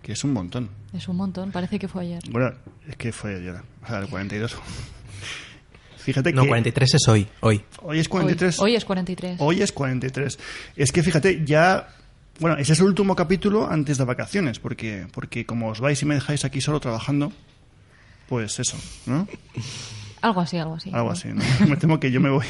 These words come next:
Speaker 1: <laughs> y os dejo. Que este es el último capítulo de esta, de esta temporada, que es la primera que hemos hecho, porque ya el segun-, o sea, el siguiente capítulo ya sería en septiembre y ya sería un año.
Speaker 2: Un año, justo.
Speaker 1: Un año de podcast,
Speaker 3: Un
Speaker 1: ¿eh? No sé,
Speaker 3: añazo.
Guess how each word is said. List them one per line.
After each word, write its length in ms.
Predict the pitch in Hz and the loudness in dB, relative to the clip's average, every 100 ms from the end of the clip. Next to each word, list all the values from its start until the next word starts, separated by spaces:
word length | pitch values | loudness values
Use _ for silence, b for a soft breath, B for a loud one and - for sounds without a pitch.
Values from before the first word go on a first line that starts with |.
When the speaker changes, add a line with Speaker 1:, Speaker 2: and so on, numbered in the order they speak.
| - | -6
Speaker 1:
<laughs> 180 | - 117 | -4 2
y 40 | 170 | 4
os 160 | - | 4
dejo. 240 | 170 - - B B B 156 | 4 4 2 B B B -6
Que 460 | - 156 151 147 139 | 2 6 6 6 2
este 200 | 143 139 | 0 2
es 40 | 180 | 2
el 60 | |
último 240 | 208 185 - | 4 2 2
capítulo 320 | 135 135 123 | 0 2 0
de 60 | |
esta, 360 | 117 131 120 110 | 0 0 2 0
de 80 | 104 | -4
esta 140 | - | -8
temporada, 720 | 123 123 120 123 135 135 131 127 | -4 0 0 0 0 0 0 -2
que 80 | |
es 140 | 135 113 | -4 0
la 120 | 127 | 0
primera 520 | 127 131 156 147 131 | 2 2 4 4 4
que 80 | 139 | 2
hemos 200 | 127 127 | 2 2
hecho, 240 | 196 - | 2 0
porque 240 | 135 139 120 | 0 0 0
ya 140 | 117 | 0
el 80 | 131 | 0
segun-, 460 | - 147 135 160 - | 2 2 4 2 4
o 20 | |
sea, 160 | 160 | 4
el 120 | 147 131 | 4 2
siguiente 380 | 139 127 123 139 | 0 0 0 -2
capítulo 360 | 135 147 160 | -2 0 2
ya 100 | 165 | 2
sería 200 | 131 135 | 2 0
en 80 | 147 | 0
septiembre 420 | 147 170 170 180 | 2 2 2 4
y 60 | 190 | 4
ya 120 | 131 | 2
sería 200 | 123 180 | 2 2
un 80 | 170 | 2
año. 400 | 170 233 120 117 - | 2 0 -2 -8 -2
Speaker 2:
Un 180 | 208 208 | 2 4
año, 320 | 202 240 185 | 4 4 2
justo. 360 | 175 233 - 156 | 0 -2 4 4
Speaker 1:
Un 60 | |
año 180 | 160 208 | 6 4
de 100 | 196 | 2
podcast, 580 | - 165 - 147 123 117 | 2 -2 0 -2 2 4
Speaker 3:
Un 80 | 120 | 4
Speaker 1:
¿eh? 20 | |
No 60 | 120 113 | 6 4
sé, 60 | |
Speaker 3:
añazo. 180 | 135 117 | 2 -2